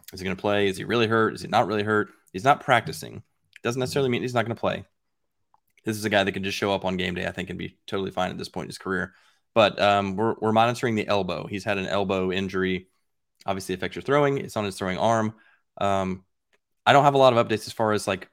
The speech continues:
definitively what's gonna happen here. We're gonna have to take it down to the wire. We will see. He's, he's getting in either limited practices or not practicing, doing work on the side, whatever. They're trying to rest his elbow to see if, like, inflammation kinda comes down.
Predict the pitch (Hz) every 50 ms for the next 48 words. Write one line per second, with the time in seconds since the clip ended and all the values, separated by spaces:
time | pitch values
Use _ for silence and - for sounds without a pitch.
0 | - 95 98 - 117 110 101 - 101 92 101 95 98 92 - 95 90 92 92 92
1 | 95 95 92 90 92 92 104 104 98 101 98 92 - - 98 92 90 95 92 92
2 | 90 92 92 95 92 95 95 92 92 - _ _ _ _ _ _ _ _ _ _
3 | _ - 107 120 117 117 110 - - 117 104 95 92 92 104 92 - - - 104
4 | 98 101 110 110 107 107 104 104 101 92 98 98 98 95 107 113 113 110 101 -
5 | 113 104 101 - - 101 90 92 98 98 95 95 - 98 92 92 - - - 92
6 | 92 92 92 92 - _ _ _ - 95 95 98 98 95 - 95 90 92 - -
7 | 98 92 92 92 87 90 92 90 92 92 90 92 92 90 90 - _ _ _ -
8 | - - 113 104 101 95 101 98 98 - - 92 98 95 90 95 95 95 - -
9 | 92 92 - - 90 87 85 - 95 92 - 90 95 101 98 - 95 98 98 95
10 | - 98 92 - - 92 92 87 90 -